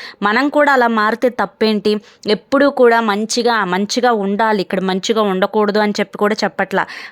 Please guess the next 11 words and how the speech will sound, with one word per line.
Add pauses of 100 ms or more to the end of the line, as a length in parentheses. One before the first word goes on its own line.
కానీ
అవతలి
వ్యక్తికి (340)
ఆ
మంచితనం
లేనప్పుడు
మనం
ఎదుటి
వారికి
ద్రోహం
చేయకుండా